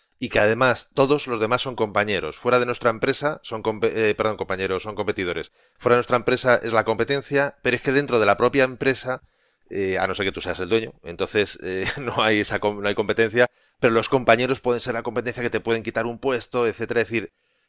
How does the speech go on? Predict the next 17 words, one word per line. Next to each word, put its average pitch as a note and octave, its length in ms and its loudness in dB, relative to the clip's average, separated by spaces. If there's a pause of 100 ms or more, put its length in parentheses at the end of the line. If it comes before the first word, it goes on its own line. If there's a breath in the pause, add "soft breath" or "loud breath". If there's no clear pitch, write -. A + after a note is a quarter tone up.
(200)
Hay B2+ 120 4
un D3+ 80 0
nivel D3+ 220 6
de B2+ 100 4
competitividad, A#2+ 920 0
yo A2+ 140 -6
creo B2 200 -2
que G#2 200 0 (220)
extremo C#3+ 640 0 (300)
y G#2+ 100 -2
absurdo, C#3 640 -2 (480)
que A2 100 2
lejos B2+ 300 2
de C3 80 0
beneficiar, B2+ 640 -2
nos A2 220 -8
perjudica. - 720 -4